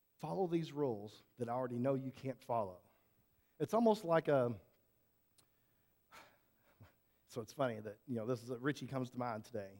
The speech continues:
I guess he will all day. Richie says,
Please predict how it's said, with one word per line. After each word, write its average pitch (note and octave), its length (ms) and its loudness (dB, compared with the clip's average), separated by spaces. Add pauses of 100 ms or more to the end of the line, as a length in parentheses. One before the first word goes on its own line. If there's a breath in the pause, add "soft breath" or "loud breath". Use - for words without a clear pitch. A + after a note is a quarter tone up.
(120)
I G#2+ 40 -8
guess A#2 180 0
he A#2+ 80 -4
will A#2 140 0
all A2 220 -4
day. G2+ 240 -12 (1900)
Richie E3+ 240 0
says, C3 460 -2